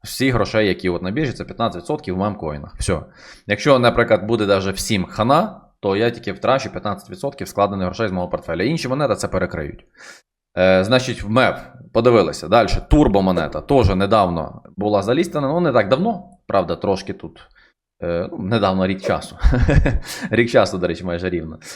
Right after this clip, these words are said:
От тут, я, до речі, я тут, тут дивився, тому що я був купляв ось тут, потім виходив, вона тут нормально була, виросла. І потім тут я вже не брав, а хоча треба було. Подивіться, які тут були зростання. І плюс зараз вона знизилась.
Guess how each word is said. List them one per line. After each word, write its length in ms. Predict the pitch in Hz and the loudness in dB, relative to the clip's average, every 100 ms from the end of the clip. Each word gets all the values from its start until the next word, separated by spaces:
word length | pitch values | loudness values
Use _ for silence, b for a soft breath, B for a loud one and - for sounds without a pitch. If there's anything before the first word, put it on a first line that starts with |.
| B | B
От 220 | 101 120 | 0 2
тут, 260 | 165 165 117 - - | 4 4 4 -10 0
я, 240 | 120 127 | 4 4
до 140 | 117 | 6
речі, 160 | 123 120 | 2 2
я 120 | 117 113 | 2 2
тут, 280 | 107 113 | 0 -8
тут 120 | - 104 | -8 0
дивився, 420 | 120 165 180 95 | 4 4 2 -2
тому 200 | 104 104 | -4 -4
що 120 | 101 | 2
я 100 | 120 | 2
був 160 | 117 113 | 4 -2
купляв 360 | 98 120 107 | 2 4 4
ось 160 | 95 - | 4 -2
тут, 400 | 175 185 185 - | 0 0 -2 -4
потім 300 | 110 110 104 | -4 -2 -4
виходив, 520 | 117 - 175 170 156 | -4 2 2 4 2
вона 160 | 143 131 | 0 -2
тут 140 | 117 | -2
нормально 440 | 117 120 127 123 | -2 2 2 2
була, 180 | 113 113 | 2 2
виросла. 520 | 110 113 104 - 95 - B B B | 4 4 4 0 -6 -8 B B B
І 80 | 98 | -8
потім 340 | - 160 135 | 0 0 0
тут 180 | 113 127 | -4 0
я 100 | 123 | 0
вже 140 | 113 123 | 0 0
не 100 | 120 | 4
брав, 260 | 147 165 | 6 6
а 120 | 117 | 4
хоча 320 | 107 113 - 123 | 0 -2 0 0
треба 360 | - 101 82 | 4 2 2
було. 280 | 82 80 78 | -4 -8 -10
Подивіться, 460 | - 90 117 - 90 | -6 -2 -2 -2 -6
які 160 | 85 | -6
тут 160 | 90 92 | -10 -6
були 200 | 98 92 | -2 -2
зростання. 480 | 101 113 151 165 135 | -2 -2 0 0 -2
І 120 | - | -4
плюс 240 | 123 117 | -2 2
зараз 280 | 113 104 90 | 4 4 2
вона 180 | 95 95 | -2 -6
знизилась. 580 | 123 180 175 160 143 | -2 0 2 0 -2